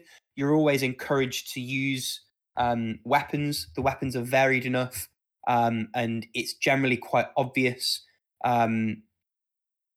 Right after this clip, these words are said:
when you're looking at things on the floor and when you're looking at what enemies are doing, what weapon they've got and how you're going to be able to use that. Um, particular favourite,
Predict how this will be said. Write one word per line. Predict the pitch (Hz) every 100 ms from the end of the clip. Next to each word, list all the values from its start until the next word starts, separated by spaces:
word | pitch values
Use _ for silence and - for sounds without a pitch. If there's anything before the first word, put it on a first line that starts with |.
| _
when | - 143 139
you're | 139
looking | - 135
at | -
things | 127 123
on |
the | 117
floor | - 131 123
and | 120
when | 117
you're | 120
looking | 120 131
at | 120
what | 95
enemies | 120 117
are | 113
doing, | 127 123 123 - _
what | 123 123 131
weapon | 131 117 127
they've | 120 113
got | 127 110
and | 113
how | - 127 123
you're | 117 117
going | 120
to | 113 -
be |
able | 120 113
to | - 117
use | 113 113
that. | 113 113 - - - _ -
Um, | 120 120 117 113 110 - _ _ - _ _ -
particular | - 214 170 170
favourite, | 160 170 180 196 -